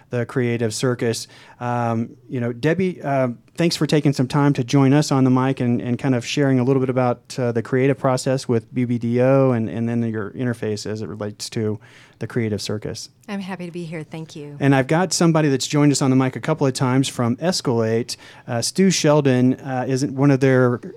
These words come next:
Speaker 1: experiential marketing experts. We've talked about, uh, the process of experiential marketing and how it helps, uh, folks to be able to not only see and become aware of a brand, but to actually kind of touch it and feel it and become em-, emotionally involved with it,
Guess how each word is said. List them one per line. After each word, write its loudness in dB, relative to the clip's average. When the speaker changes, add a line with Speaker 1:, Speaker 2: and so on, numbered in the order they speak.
Speaker 1:
experiential 4
marketing 2
experts. -2
We've -2
talked -2
about, -2
uh, -2
the -6
process -6
of -6
experiential -2
marketing -2
and -4
how -2
it -8
helps, -4
uh, -6
folks 0
to -6
be 2
able 2
to 0
not 2
only 4
see 0
and 2
become -4
aware 2
of 0
a 0
brand, 0
but 0
to -4
actually -2
kind -6
of -10
touch -6
it -12
and -16
feel -4
it -6
and -8
become -8
em-, -6
emotionally -4
involved -2
with 0
it, -4